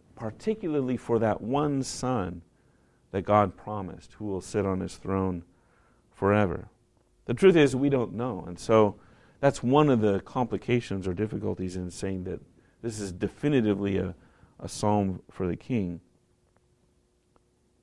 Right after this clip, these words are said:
Problem w-, the problem with that for us is it kind of,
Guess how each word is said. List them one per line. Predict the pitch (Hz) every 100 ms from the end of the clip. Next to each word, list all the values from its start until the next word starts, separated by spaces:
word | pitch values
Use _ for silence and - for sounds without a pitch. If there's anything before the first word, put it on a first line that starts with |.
| _ _ _ _ _ _ _ _ _ _ _ _ _ _ _ _ _ _ _ _ _ _ _ _ _ -
Problem | 170 160 135 113 104 -
w-, | - 107 - _ _ _ _
the | -
problem | 160
with | 160
that | 139 117
for | 113
us | 139 113
is | 98 104
it |
kind | - 135
of, | 113 92